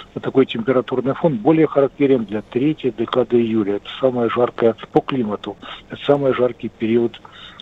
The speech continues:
э, в году. Э, значит, ну, что ещё? Да, конечно же, лето прогнозируется неоднородно. Вот когда я говорю о том, что, да, что всё-таки с, с повышенной вероятностью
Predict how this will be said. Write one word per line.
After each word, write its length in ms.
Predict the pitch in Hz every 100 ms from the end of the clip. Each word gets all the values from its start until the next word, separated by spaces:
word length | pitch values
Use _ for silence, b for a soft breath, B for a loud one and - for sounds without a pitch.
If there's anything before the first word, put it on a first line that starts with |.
| - -
э, 40 |
в 540 | 113 110 98 120 120 113 113 - - -
году. 400 | 117 143 107 - - B B B B -
Э, 280 | 120 123 120 113 -
значит, 320 | 143 131 135 -
ну, 240 | 175 185
что 220 | 151 - 175
ещё? 240 | 160 139
Да, 180 | 143 127
конечно 460 | - 185 202 -
же, 140 | 151 139
лето 320 | 147 190 160
прогнозируется 1080 | - 139 131 135 143 160 160 147 - 147 139 B B B -
неоднородно. 880 | 131 147 143 143 147 143 113 -
Вот 140 | 110 117
когда 300 | 139 - 151
я 100 | 147
говорю 300 | 156 180 180
о 20 |
том, 240 | - 120
что, 180 | 110 -
да, 220 | 113 120
что 280 | 110 - 113 92 - - - - - - - - -
всё-таки 340 | 143 135 -
с, 40 | 95 104 -
с 240 | 135 127 117 -
повышенной 500 | - 127 123 117 120
вероятностью 800 | 120 127 123 - 113 - 117